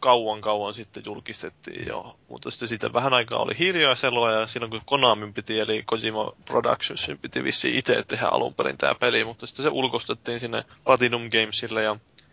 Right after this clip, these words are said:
kyllähän se varmaan huomaa sitä pelistä, että se on Platinum Gamesin tekeille, että tyylillisesti, va-, vaikka jonkin verran sitä Metal Geariakin siellä on havaittavissa, niin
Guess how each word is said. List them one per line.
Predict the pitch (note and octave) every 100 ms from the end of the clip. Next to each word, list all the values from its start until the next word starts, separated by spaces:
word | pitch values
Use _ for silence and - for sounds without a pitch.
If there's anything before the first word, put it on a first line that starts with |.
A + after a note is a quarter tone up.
| _ -
kyllähän | C3 D3 C#3
se | C3+
varmaan | C3 C3 A#2+ -
huomaa | B2 A2+ A2 G#2+
sitä | A2 G#2+
pelistä, | G#2 G#2 G2+ - -
että | -
se | A#2 A2
on | A#2+ - -
Platinum | A2+ A#2+ A#2 A#2
Gamesin | C3 B2 - A#2+
tekeille, | A#2+ - - -
että | - - - - - - - - - _ -
tyylillisesti, | A2+ G#2+ G#2+ G#2+ A2 A2 - A2+
va-, | A2 - B2+
vaikka | A2+ -
jonkin | A#2+ B2 A#2 A2+
verran | A#2 A2+
sitä | A2+ A#2
Metal | A#2+ A#2 A2+
Geariakin | A2 A2 G#2+ A2 G#2+ G#2+
siellä | A2 G#2+ A2
on | A2
havaittavissa, | B2 A2+ A2 - - B2 - -
niin | -